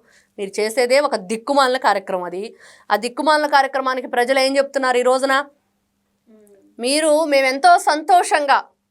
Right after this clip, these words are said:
Speaker 1: ఒక రాక్షసుడి పరిపాలన నుంచి మేము విముక్తి పొందాము,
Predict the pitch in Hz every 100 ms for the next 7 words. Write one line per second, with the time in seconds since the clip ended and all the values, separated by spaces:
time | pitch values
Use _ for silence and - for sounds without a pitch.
0 | - - 226 220 247 320 - 381 320 285
1 | - 262 285 320 311 294 277 247 240 226
2 | 208 262 320 - 349 285 247 233 226 269
3 | 233